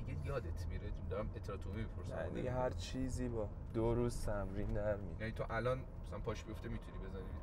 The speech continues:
Speaker 1: باکس یا نه دیگه الان؟
Speaker 2: حال نمی-، با رخ کار حال نمی‌کنم.
Speaker 1: چرا رخ کار؟ تازه حاجی الان بیت باکس
Speaker 2: ببین
Speaker 1: رو دارن
Speaker 2: الان
Speaker 1: فیم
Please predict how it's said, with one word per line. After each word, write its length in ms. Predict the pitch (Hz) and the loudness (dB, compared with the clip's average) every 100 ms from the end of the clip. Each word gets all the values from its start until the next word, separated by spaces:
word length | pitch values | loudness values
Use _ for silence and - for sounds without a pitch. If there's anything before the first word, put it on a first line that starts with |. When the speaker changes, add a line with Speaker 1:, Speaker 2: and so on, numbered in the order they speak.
| - | -2
Speaker 1:
باکس 280 | 107 - 90 | -2 -4 -4
یا 60 | |
نه 160 | 98 92 | -2 -2
دیگه 240 | - 92 | -2 -2
الان؟ 100 | 90 | 0
Speaker 2:
حال 220 | 92 92 | 0 2
نمی-، 420 | 85 127 123 123 117 | 2 2 2 2 4
با 100 | 113 | 4
رخ 380 | 107 113 117 120 | 6 6 4 4
کار 340 | 107 110 107 | 4 6 8
حال 180 | 107 107 | 8 6
نمی‌کنم. 600 | 107 101 95 82 82 82 82 | 4 2 0 0 0 0 -2
Speaker 1:
چرا 240 | - - | 0 0
رخ 400 | 123 - - - - | 0 -2 -2 0 0
کار؟ 100 | - - 101 | -2 -2 0
تازه 260 | 104 - | 0 2
حاجی 220 | 117 - - - | 0 0 2 2
الان 120 | 123 | 2
بیت 180 | 123 - | 0 0
باکس 180 | 110 110 | 4 8
Speaker 2:
ببین 160 | 143 | 10
Speaker 1:
رو 0 | |
دارن 160 | 165 147 | 10 10
Speaker 2:
الان 120 | 156 | 10
Speaker 1:
فیم 160 | - | 6